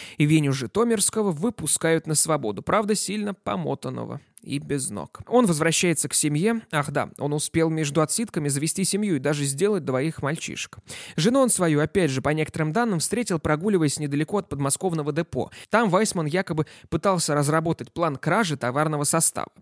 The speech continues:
В девушку, которую он встретил там, неожиданно влюбился, женился, и родили они двух детей.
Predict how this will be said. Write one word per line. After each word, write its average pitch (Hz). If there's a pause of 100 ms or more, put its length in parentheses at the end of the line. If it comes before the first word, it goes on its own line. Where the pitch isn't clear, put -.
(340)
В 170
девушку, 262
которую 208
он 196
встретил 196
там, 180
неожиданно 165 (120)
влюбился, 214 (460)
женился, 214 (280)
и 254 (140)
родили 151
они 196
двух 147
детей. 147